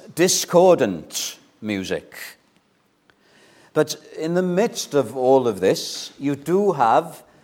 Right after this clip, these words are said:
some beautiful melodies, and these are what we've been picking out, these gospel jewels. And when we come to chapter twenty-three, we've got two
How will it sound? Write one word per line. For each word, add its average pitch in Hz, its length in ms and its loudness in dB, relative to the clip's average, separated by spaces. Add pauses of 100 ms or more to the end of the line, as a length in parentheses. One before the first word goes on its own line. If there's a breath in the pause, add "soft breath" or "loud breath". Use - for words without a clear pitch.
some 156 460 2
beautiful 165 960 0
melodies, 139 720 2
and 107 160 -6
these 139 300 -4
are 123 360 4
what 127 300 0
we've 120 180 -6
been 127 180 -10
picking 135 340 -8
out, - 460 -4 (320 soft breath)
these 120 200 -6
gospel 147 800 -2 (500)
jewels. 127 920 -2 (800 soft breath)
And 151 420 2
when 160 220 4
we 240 100 0
come 196 200 0
to 190 140 -4
chapter 175 360 0
twenty-three, 165 840 -4 (800 soft breath)
we've 156 260 -4
got 165 600 0 (300)
two 110 640 -2